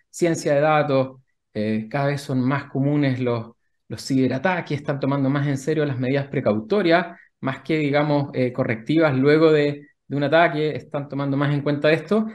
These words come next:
y, y, y todo lo otro que tiene que ver con la gestión de los proyectos, los product owners, las metodologías ágiles, el entendimiento de los problemas, el diseño centrado en usuario y todo.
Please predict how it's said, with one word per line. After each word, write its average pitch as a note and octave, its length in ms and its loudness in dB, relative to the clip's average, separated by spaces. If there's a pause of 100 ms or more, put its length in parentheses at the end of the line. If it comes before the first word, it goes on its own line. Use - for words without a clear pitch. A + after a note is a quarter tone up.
(220)
y, C#3+ 280 -4
y, C#3 420 -6
y C3+ 40 -8
todo G#3 200 6
lo G#3+ 100 8
otro A3 120 6
que D#3 80 2
tiene E3 160 0
que D3+ 60 0
ver D3+ 140 0
con F3 120 -2
la E3 80 0
gestión - 340 -8
de E3 60 0
los D#3 120 -4
proyectos, D3+ 680 0
los B2+ 120 -6
product C#3 260 0
owners, D3 540 2
las A2+ 200 -4
metodologías B2 500 -2
ágiles, B2 540 -2 (400)
el A#2+ 220 -4
entendimiento C3+ 580 2
de F3+ 100 2
los - 80 -10
problemas, D3+ 680 0
el A#2+ 140 -6
diseño D3 360 -6
centrado C3+ 340 -2
en C3 60 0
usuario D#3 440 2
y C#3 40 0
todo. D3+ 380 2